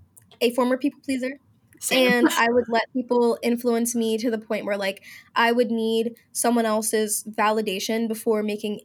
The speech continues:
Speaker 1: any sort of decision, especially when it comes to, like, my career and es-, what I spend money on, with school, even, like,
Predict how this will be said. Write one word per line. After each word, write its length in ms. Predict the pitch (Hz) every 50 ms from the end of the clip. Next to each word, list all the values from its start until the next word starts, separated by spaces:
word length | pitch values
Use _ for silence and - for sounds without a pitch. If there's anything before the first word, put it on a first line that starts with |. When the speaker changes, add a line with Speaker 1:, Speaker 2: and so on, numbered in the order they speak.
| _ _ -
Speaker 1:
any 260 | - 254 254 254 247
sort 180 | 247 - 226 226
of 80 | 233 220
decision, 580 | 226 233 - 226 214 208 226 226 233 247 254 247 - - - - - _ _ _ _ _ _ _ _ -
especially 960 | 254 - - - - 240 - - 269 269 269 262 262 254 254 240 240 254 - _ _ _ _ _ _ _ _ _ _ -
when 220 | 240 233 262 247
it 100 | - -
comes 300 | - - 247 247 240 240
to, 100 | - 277
like, 300 | 247 214 220 208 208 - -
my 80 | 247
career 640 | 254 - - 320 285 359 370 370 349 311 277 254 240
and 280 | 220 - 220 233 240 226
es-, 120 | 226 - - _ -
what 160 | 233 247 233
I 40 | 254
spend 240 | - - 269 277
money 240 | 285 320 330 330 285
on, 480 | - 233 226 226 220 220 214 208 208 214 - - - - - - - - _ _ _
with 140 | - 269 277
school, 760 | - - - - - 302 311 294 285 262 247 220 208 214 - - - - _ _ _
even, 460 | - 277 285 320 339 339 330 311 262 - - _ _ - _ _ _ -
like, 300 | 247 247 233 233 -